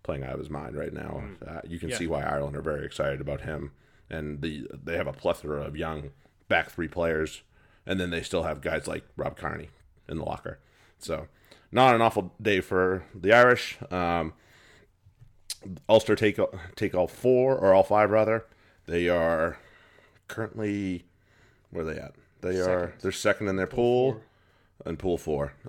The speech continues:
Speaker 1: Um, S-, Scarlets are O U T out, having only gathered two points in four matches, so they will be playing for pride come the new year.
Speaker 2: There's worse things to play for.
Speaker 1: Sure.
Speaker 2: <laughs>
Speaker 1: Facts.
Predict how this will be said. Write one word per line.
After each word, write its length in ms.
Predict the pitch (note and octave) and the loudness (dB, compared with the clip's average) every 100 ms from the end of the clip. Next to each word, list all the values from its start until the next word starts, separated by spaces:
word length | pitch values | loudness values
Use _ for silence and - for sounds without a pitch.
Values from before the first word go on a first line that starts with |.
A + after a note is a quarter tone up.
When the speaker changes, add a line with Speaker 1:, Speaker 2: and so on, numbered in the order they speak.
| - | -8
Speaker 1:
Um, 260 | E2 D2 | -6 -6
S-, 220 | D#2 - - | -6 -10 -14
Scarlets 500 | - - F#2 F2+ - | -12 2 4 4 2
are 240 | C2 C#2+ - | -2 -2 2
O 120 | A2+ | 2
U 160 | A#2 A2 | 2 0
T 200 | - - | -4 2
out, 260 | G#2+ G#2+ | 4 4
having 260 | F#2 F2 F2+ | 4 0 0
only 180 | F#2+ F#2 | 0 -2
gathered 380 | - F2+ E2+ C#2+ | 0 2 0 -2
two 120 | G#2+ | -4
points 520 | - A#2 A2+ - - _ _ - | 0 0 0 -6 -16 _ _ -10
in 240 | F2 F2 | -4 -4
four 180 | E2 F#2 | 0 2
matches, 420 | F2+ F2+ - E2 | 2 0 -2 -6
so 440 | - F2 D#2+ D2+ D2+ _ _ _ - | -4 -4 -2 -4 -8 _ _ _ -8
they 140 | F2 | -2
will 80 | F#2 | 0
be 100 | F2 | 0
playing 280 | F2 G2+ F2 | -4 -2 -4
for 100 | D2+ | -6
pride 400 | C#2+ F2 E2 D2+ | -2 2 4 2
come 240 | - E2+ E2 | -4 -6 -4
the 80 | D#2+ | -4
new 100 | D#2 | -4
year. 260 | D2+ D#2+ _ _ _ _ _ _ | -6 -10 _ _ _ _ _ _
Speaker 2:
There's 100 | E3+ | -18
worse 220 | G#2 G#2+ - | -12 -12 -12
things 140 | A2+ | -16
to 80 | G#2+ | -14
play 180 | - G2 | -14 -12
for. 220 | - G2+ _ _ _ _ _ - _ - _ - - - - | -14 -18 _ _ _ _ _ -20 _ -20 _ -20 -20 -20 -20
Speaker 1:
Sure. 260 | - G2+ - - - | -6 -6 -6 -10 -4
Speaker 2:
<laughs> 840 | C#3+ - - - - - - - | -4 -6 -20 -20 -20 -20 -20 -16
Speaker 1:
Facts. 320 | C#2+ C#2 - | -16 -16 -20